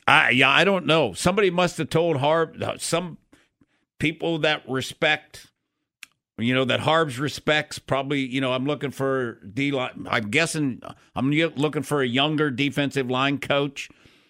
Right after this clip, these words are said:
and people probably gave him some names. And, uh, the way Harbs has been doing things is, like, with coordinator, I think he said he interviewed, like, what, fifteen guys? And I think he probably interviewed a lot of guys.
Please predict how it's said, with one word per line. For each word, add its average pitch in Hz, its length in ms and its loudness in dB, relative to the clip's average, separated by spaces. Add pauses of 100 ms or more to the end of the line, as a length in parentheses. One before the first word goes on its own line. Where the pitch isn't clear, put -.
(140)
and 131 340 -2
people 139 300 -2
probably 139 320 0
gave 143 200 0
him 139 40 -4
some 135 180 -4
names. 139 360 -2
And, 123 180 -4 (380)
uh, 156 300 0 (260)
the 135 100 -2
way 190 220 4
Harbs 175 460 2
has 151 180 -4
been 147 240 0
doing 170 320 0
things 185 480 -4
is, 190 360 -4
like, 147 240 2
with - 360 -6
coordinator, 185 520 0
I 131 120 -2
think 147 140 -2
he 143 100 -4
said 143 220 -2
he 143 100 -2
interviewed, 143 340 -4
like, 131 240 -4
what, 101 380 -8
fifteen 143 460 -4
guys? 147 440 -2 (760)
And 123 800 2 (120)
I 143 320 4
think 143 340 -2
he 139 80 0
probably 139 460 0
interviewed 139 840 -2
a 131 80 0
lot 147 340 2
of 123 120 -2
guys. 95 640 -4